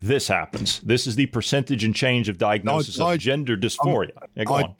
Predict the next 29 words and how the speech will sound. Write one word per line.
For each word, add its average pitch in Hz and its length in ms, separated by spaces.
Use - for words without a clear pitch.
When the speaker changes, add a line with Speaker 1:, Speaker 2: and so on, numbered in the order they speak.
Speaker 2:
I, - 480
I 147 60
disagree. 135 840
The 139 220
curriculum 143 920
is 151 240
controlled 131 880
here 180 220
in 180 80
the 156 60
U 147 160
K. 127 380
It's, 120 400
it's 113 260
a 117 80
national 139 560
curriculum, 90 680
and 123 560
the 107 120
content 156 580
of 123 180
it 131 280
is 131 560
kind 202 320
of 202 500
movable 185 800
within 160 280
each 165 320
local 147 600